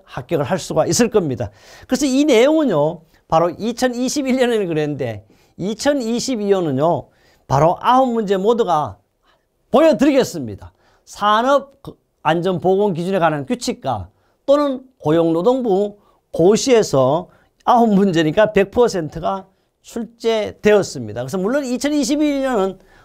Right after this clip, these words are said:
어려운 점도 있지만 정말 학원에서 일 년 동안 다니고 인터넷을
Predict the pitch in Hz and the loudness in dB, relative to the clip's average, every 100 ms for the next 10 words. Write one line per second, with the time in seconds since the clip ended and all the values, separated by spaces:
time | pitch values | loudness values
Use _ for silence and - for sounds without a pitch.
0 | - 202 262 285 269 190 175 160 156 240 | -2 2 4 4 2 0 -2 -2 -4 -4
1 | - 214 131 123 156 107 - _ _ _ | -4 -2 -2 0 -2 -4 -10 _ _ _
2 | - 185 202 208 208 - _ _ - 220 | -6 0 4 2 2 -10 _ _ -2 0
3 | 214 196 240 247 269 247 254 247 262 302 | 0 -2 -2 0 0 0 -2 0 2 2
4 | 262 151 117 - _ 156 165 226 233 214 | 2 0 -4 -12 _ -6 -4 0 0 0
5 | 202 | -2